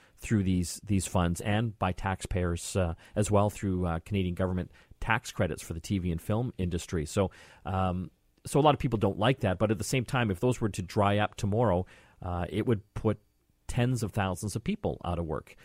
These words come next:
Uh, but at the same time, should they be mandated so that we do have this Canadian voice out, out there?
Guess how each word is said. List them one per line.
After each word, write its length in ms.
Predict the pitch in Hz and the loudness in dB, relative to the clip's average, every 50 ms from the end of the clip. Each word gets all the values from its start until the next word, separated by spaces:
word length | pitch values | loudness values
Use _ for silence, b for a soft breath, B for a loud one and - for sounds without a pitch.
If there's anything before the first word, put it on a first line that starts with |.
| b b b b - | b b b b -8
Uh, 220 | 101 92 90 92 | -4 -2 -2 -2
but 180 | 95 - 131 131 | 2 2 2 4
at 80 | 135 | 2
the 80 | 123 117 | 0 0
same 220 | - - 131 120 | 0 0 -2 0
time, 260 | - 139 131 123 123 - | 0 0 0 0 0 -2
should 240 | - - 175 160 147 | 2 2 2 4 6
they 100 | 160 139 | 4 4
be 120 | 127 120 | 4 2
mandated 540 | 107 101 92 92 92 98 92 95 113 135 - - _ _ _ _ _ _ _ | 2 2 2 2 2 2 2 2 2 0 -2 -6 _ _ _ _ _ _ _
so 160 | - - 123 | -2 0 2
that 260 | 110 110 104 95 - _ _ _ _ _ _ _ _ | 4 4 2 2 -2 _ _ _ _ _ _ _ _
we 140 | 120 113 117 | -2 -2 -2
do 480 | 101 - - 131 135 139 135 120 107 107 | -2 2 4 6 6 6 6 4 0 -2
have 280 | - 113 113 110 98 95 | 0 2 2 2 2 0
this 220 | 104 98 - - - | -2 -4 -4 -8 -8
Canadian 460 | - 117 107 101 101 95 98 92 92 | -6 -2 0 0 0 0 0 -2 -2
voice 500 | 87 104 110 120 90 - - - - - - _ _ _ _ - | -2 -2 0 0 -2 -4 -6 -10 -12 -14 -16 _ _ _ _ -2
out, 380 | 87 95 87 - - - - _ _ _ _ _ | -2 -2 -2 -2 -6 -12 -14 _ _ _ _ _
out 200 | 104 110 131 - | 0 0 0 0
there? 200 | - 98 78 - | 0 -2 -2 -4